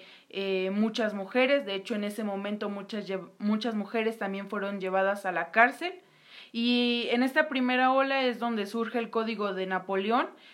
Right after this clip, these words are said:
que está marcada con dos cosas principales. La primera es que el divorcio solamente sería dado al hombre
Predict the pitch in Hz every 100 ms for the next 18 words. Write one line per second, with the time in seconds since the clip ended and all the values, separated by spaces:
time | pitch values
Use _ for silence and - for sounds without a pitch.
0 | - - 220 220 226 220 226 226 220 226
1 | 233 208 202 202 - 214 220 214 - 190
2 | 190 208 - 226 269 330 339 - 208 202
3 | 208 208 214 220 226 226 220 220 220 233
4 | 214 202 - 190 185 185 190 214 214 220
5 | 214 208 202 202 208 214 214 196 185 190
6 | 190 202 196 196 220 247 220 202